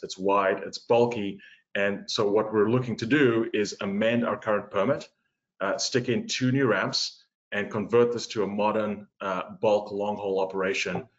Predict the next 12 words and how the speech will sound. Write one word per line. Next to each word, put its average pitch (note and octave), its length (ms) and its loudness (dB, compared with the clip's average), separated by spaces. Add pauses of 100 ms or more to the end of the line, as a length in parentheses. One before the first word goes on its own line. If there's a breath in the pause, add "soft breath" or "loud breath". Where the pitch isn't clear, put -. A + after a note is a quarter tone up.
(220)
uh, F2+ 120 -2
that'll G2 220 2
produce G#2 380 -2
around F#2 320 0
a - 20 -6
hundred F#2+ 220 -4
and F#2+ 100 -6
sixty-five F#2 680 -4 (340)
thousand F#2 260 0
ounces F2+ 340 -4
a - 20 -12
year. F2 260 0